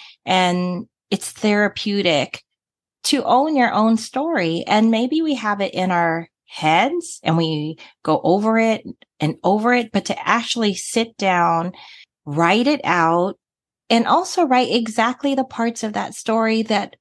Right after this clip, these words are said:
are important to you. So I ask you to reflect on a time when you were faced with adversity and how you paved pathways to positivity. Maybe at the time you handled it in a way that directly led to positivity,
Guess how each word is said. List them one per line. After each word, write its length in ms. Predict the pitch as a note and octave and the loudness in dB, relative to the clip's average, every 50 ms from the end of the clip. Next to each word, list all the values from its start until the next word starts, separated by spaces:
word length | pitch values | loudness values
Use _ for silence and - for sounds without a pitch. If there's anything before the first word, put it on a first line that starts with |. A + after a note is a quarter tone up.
| _ - | _ 0
are 120 | G#3+ G#3 | 2 2
important 480 | G3+ G3 - - A3+ - - F#3+ - - | 2 2 0 0 0 0 0 -2 -4 -4
to 100 | - F#3 | -4 -4
you. 640 | F3 F3 F3+ G3+ A3+ F3+ A2 D#2+ - E3 F3+ - _ _ _ _ _ _ _ _ _ - | -4 -2 -2 0 0 0 0 -2 -6 -10 -12 -14 _ _ _ _ _ _ _ _ _ -20
So 180 | F#3+ - - G#3 | -6 0 2 2
I 160 | F#3 F#3 F#3 | 2 2 2
ask 380 | G#3+ C#4+ G4 A#4 G#4 - - - | 0 0 0 0 -2 -6 -4 -2
you 460 | E3+ E3 E3 D#3+ E3+ G3 A#3+ B3 - _ _ _ _ - | 0 2 2 2 0 -2 -2 -4 -8 _ _ _ _ -6
to 140 | - G#3 F#3 | -2 0 0
reflect 600 | F#3 F3+ F3+ - - G3+ G3 F#3 A3+ - - D#4 | 0 0 -2 -4 -4 0 0 0 0 -2 -2 0
on 120 | E4 F#4 | 2 2
a 100 | F#4+ F#4+ | 2 0
time 480 | F#4+ - G#3 F#3+ F#3 F#3 F#3+ G3+ G3+ F#3+ | 0 0 2 2 2 2 2 0 0 0
when 180 | F#3 E3+ E3+ | 0 0 0
you 200 | F3 F3+ G3+ A3+ | 0 0 0 0
were 140 | B3+ C4 A#3+ | 2 0 0
faced 420 | - - F3+ E3 E3 D#3+ - - | -2 -2 -2 -2 -2 -4 -6 -6
with 140 | F3 E3 - | -6 -4 -2
adversity 840 | D#3+ D3+ - - - C#3 D3 C#3 - - C#3 - C#3 - - F3+ F3+ - _ _ | -2 -4 -4 -4 -4 -6 -6 -6 -6 -8 -8 -6 -8 -8 -8 -10 -14 -16 _ _
and 160 | - F#3+ F#3+ | -2 -2 -2
how 240 | F3+ F3+ G3 G3+ G3 | -2 0 0 2 2
you 440 | F#3+ F#3+ F3 F3+ F3+ A3 C#4 E4 E4 | 2 0 -2 -2 0 2 2 2 0
paved 440 | E4 - E3 D#3+ E3+ E3 D#3+ - _ | 0 -4 -4 -2 -2 -2 -4 -6 _
pathways 500 | - F3+ E3+ E3 - - F3 E3+ E3+ - | -2 -2 -2 -2 -2 -2 -4 -2 -2 -4
to 100 | - F3+ | -8 -10
positivity. 920 | - - E3+ E3 E3+ F3 E3 - - E3+ D#3+ E3 D#3 D#3 C#3+ E3 - F3+ - _ - - - - - - - _ _ _ _ _ A3 | -6 -4 -4 -4 -2 -4 -10 -10 -8 -6 -6 -4 -4 -4 -6 -6 -8 -10 -14 _ -20 -20 -20 -20 -20 -20 -20 _ _ _ _ _ 0
Maybe 320 | A3 A#3+ C#4+ D4 D#4 D#4+ | 2 2 4 4 4 2
at 120 | D#4+ D#4 | 4 2
the 80 | D4 C#4 | 2 0
time 340 | C#4 - C4 B3+ B3+ B3+ B3 | 0 0 2 2 4 4 4
you 100 | A#3+ A#3 | 4 2
handled 460 | G#3+ G3+ A3 A3 A3 A3+ A#3 A#3 A3+ | 2 0 0 0 0 0 0 -2 -2
it 300 | A#3 A3+ A3+ A3 A3 - - | -2 -2 -2 -4 -6 -6 -2
in 140 | G#3+ G#3+ G#3+ | 2 2 2
a 80 | G#3 | 4
way 240 | G3+ G3+ G3+ G3+ G#3 | 2 2 2 2 2
that 260 | G3+ G3+ F#3 - F3 | 2 2 0 0 -2
directly 600 | - G#3 G#3 F#3+ F#3 F#3 G3 G3 - - A3+ G#3+ G3+ | -2 -2 -2 0 2 0 0 0 -2 -2 -2 -2 0
led 300 | F3+ F3+ F3 E3+ E3+ - | 0 0 0 0 0 -4
to 100 | - - | -10 -10
positivity, 960 | - D#3+ D#3 D#3 D#3 D#3+ D#3 - - D#3 E3 D3+ C#3 C#3+ B2+ - - - | -4 -2 -2 -2 -2 -4 -8 -8 -8 -8 -8 -6 -6 -6 -6 -8 -10 -12